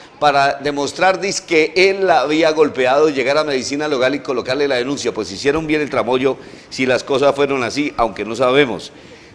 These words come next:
Desde aquí este video de violencia intrafamiliar, Ana María Ro-, Sanabria, Rodríguez Sanabria, de treinta años,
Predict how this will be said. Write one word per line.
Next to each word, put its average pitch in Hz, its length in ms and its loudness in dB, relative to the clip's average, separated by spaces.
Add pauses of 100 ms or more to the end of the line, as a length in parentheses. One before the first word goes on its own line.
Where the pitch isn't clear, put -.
(120)
Desde 143 520 -2
aquí 156 280 -2
este 226 220 4
video 175 480 6
de 165 120 2
violencia 135 340 0
intrafamiliar, 160 560 2
Ana 143 160 -2
María 120 260 0
Ro-, 156 220 0
Sanabria, 139 800 2
Rodríguez 135 400 0
Sanabria, 139 380 2
de 120 80 2
treinta 147 400 0
años, 131 320 -4